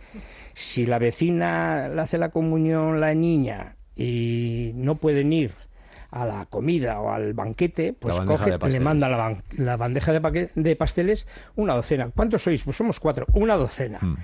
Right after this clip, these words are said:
Speaker 1: Hoy en día ya se compra por unidades.
Speaker 2: Hmm,
Speaker 1: Ujú.
Speaker 2: hemos
Speaker 1: Hoy
Speaker 2: cambiado mucho los
Speaker 1: se ha
Speaker 2: hábitos de
Speaker 1: cambiado
Speaker 2: consumo.
Speaker 1: mucho los hábitos de consumo, se ha cambiado mucho. Ahora,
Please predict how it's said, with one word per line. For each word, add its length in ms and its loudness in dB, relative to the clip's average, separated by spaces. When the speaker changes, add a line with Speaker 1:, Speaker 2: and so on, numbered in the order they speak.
Speaker 1:
Hoy 180 0
en 100 0
día 220 0
ya 300 -2
se 160 -8
compra 320 -2
por 380 -2
unidades. 640 -2
Speaker 2:
Hmm, 440 2
Speaker 1:
Ujú. 100 -4
Speaker 2:
hemos 160 -4
Speaker 1:
Hoy 60 -2
Speaker 2:
cambiado 280 0
mucho 300 -4
los 100 -2
Speaker 1:
se 60 -2
ha 140 0
Speaker 2:
hábitos 80 -2
de 80 0
Speaker 1:
cambiado 200 0
Speaker 2:
consumo. 240 0
Speaker 1:
mucho 120 0
los 160 -8
hábitos 260 -6
de 80 -6
consumo, 400 -4
se 80 -8
ha 40 -6
cambiado 280 -6
mucho. 240 -8
Ahora, 240 -2